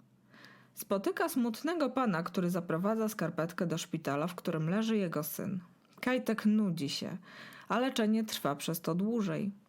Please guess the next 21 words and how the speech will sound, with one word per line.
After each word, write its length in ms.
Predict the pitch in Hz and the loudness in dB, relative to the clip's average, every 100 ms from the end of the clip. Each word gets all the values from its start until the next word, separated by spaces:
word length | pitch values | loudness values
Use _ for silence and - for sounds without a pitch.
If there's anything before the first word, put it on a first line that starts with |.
| - | -2
Nie 140 | 214 269 | 0 2
smakuje 500 | 349 330 294 214 226 | 0 0 2 2 4
mu 160 | 247 | 0
także 420 | 247 147 175 208 | 0 0 2 0
kisiel. 520 | 220 294 285 - - 220 - - - - - | 0 -2 -2 -4 -4 -6 -12 -20 -18 -18 -16
Skarpetka 600 | - 269 277 480 - 285 | -4 -2 0 0 0 -2
przebiera 480 | 285 277 247 285 277 | 2 0 2 2 0
się 140 | 262 | 0
za 160 | 226 226 | 0 2
ducha 420 | 196 175 190 175 | 2 0 2 0
i 240 | - - | 0 0
idzie 180 | 226 214 | 2 2
do 160 | 180 175 | 2 0
kucharki, 560 | 175 175 247 214 202 | -2 0 0 0 0
mówiąc, 440 | 185 202 160 208 208 | 2 2 2 2 2
że 120 | 196 | 2
ma 140 | 175 | 2
więcej 400 | 156 269 285 226 | 2 0 2 2
nie 140 | 202 185 | 4 2
gotować 520 | 180 180 170 131 - | 0 2 0 0 -4
kisielu. 460 | - - - - | -6 -6 -6 -8